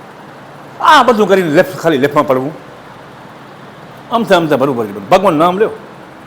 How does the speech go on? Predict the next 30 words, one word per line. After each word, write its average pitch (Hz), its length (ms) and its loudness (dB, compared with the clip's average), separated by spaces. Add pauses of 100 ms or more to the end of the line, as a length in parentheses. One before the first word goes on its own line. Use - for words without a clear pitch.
(420)
તો 131 60 -14
તમારી 143 220 0
ભૂલ 190 200 0
થાય 190 140 0
રહી. 113 80 -6 (1500)
આ 131 80 2
બધી 147 200 0
લેફ 139 180 0
મેં 160 160 -2
કીધી 175 180 0
ને 262 80 0
જે, 190 220 -2 (1120)
આ 131 40 2
લેફ 131 380 0
ઈ 190 100 2
તો 180 140 -2
ખાલી 175 220 2
મેં 175 160 -4
તમને 180 200 -2
પાંચ 170 340 -2
ટકા 170 140 0
કીધી, 151 220 -2
પણ 139 100 -2
એમાંથી 160 300 0
જે 160 100 0
ઇફેક્ટ 165 320 2
ઉત્પન્ન 202 180 2
થાય 214 120 6
ને 277 120 4
જે, 180 200 0